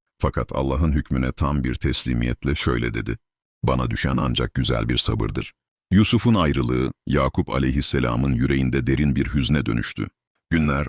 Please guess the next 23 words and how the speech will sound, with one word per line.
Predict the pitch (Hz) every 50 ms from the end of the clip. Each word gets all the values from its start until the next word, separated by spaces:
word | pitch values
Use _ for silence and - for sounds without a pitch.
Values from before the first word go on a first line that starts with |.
| -
aylar, | - 67 62 60 57 57 58 50
hatta | - 76 69 - - 71 67
yıllar | 67 69 71 78 80 78 73 71
boyunca | 73 69 67 64 73 73
evladını | 57 65 67 62 62 60 60 57 64 69 71
özlemle | 53 62 64 58 57 69 67 64 62 57
andı. | 58 - 58 57 55 57 58 52 - _ _ _ _ _ _ -
Kur'an'ın | - 113 104 101 101 110 110 107
bildirdiğine | 95 101 98 92 104 101 95 90 101 98 98 101 101 95 - _ _ _ _ _ _ _ -
göre | 90 80 67 64 64
gözleri | 64 62 64 65 60 - 69 64 -
ağlamaktan | - - 57 62 64 62 62 60 - - - 73 69 62
bembeyaz | 60 58 58 58 58 57 57 62 71 - - - _ _ _ _ _ _ _ -
oluncaya | 76 76 82 90 87 65 64 57 60
kadar | - - 58 57 62 65
sabırla | 65 - - 71 69 82 73 69 60 53
bekledi. | 53 - - - - 50 - - - - _ _ _ _ _ _ _ -
Fakat | - 55 - 55 50 -
bu | - 65 64
üzüntü | 62 - 64 57 - -
onu | 53 52 65 62
Allah'tan | 50 57 58 58 - - - 67 62
uzaklaştırmadı. | 57 - 60 55 - - 58 57 - - - 80 78 57 50 - -